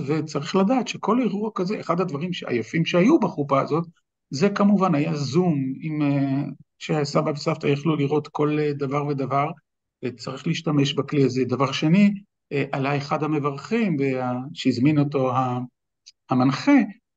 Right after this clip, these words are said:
אז הוא אמר, אה, "אני מזמין את, אה, מוישה זיכמר", אה, אה, לא, הברכה הזאת הייתה צריכה להיות לסבא מוישי, אבל הוא לא נמצא איתנו, שליח שלו, זה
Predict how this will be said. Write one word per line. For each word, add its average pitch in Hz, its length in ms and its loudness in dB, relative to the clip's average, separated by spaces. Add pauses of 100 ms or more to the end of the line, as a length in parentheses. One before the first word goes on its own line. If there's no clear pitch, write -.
אז 123 160 -4
הוא 156 120 4
אמר, 202 300 4 (260)
אה, 143 520 2
"אני 143 140 4
מזמין 160 480 2
את, - 180 -6
אה, 127 140 0
מוישה 131 340 -2 (140)
זיכמר", 233 480 2 (500)
אה, - 200 -4 (260)
אה, 170 80 4
לא, 196 120 6
הברכה 156 420 0
הזאת 208 220 0
הייתה 165 200 -2
צריכה 170 240 -6
להיות 147 200 -4
לסבא 127 640 0
מוישי, 233 440 0 (440)
אבל 147 480 -2 (120)
הוא 151 120 -4
לא 196 100 4
נמצא 220 260 0
איתנו, 196 380 -4
שליח 226 480 2
שלו, 180 340 -2
זה 175 320 -2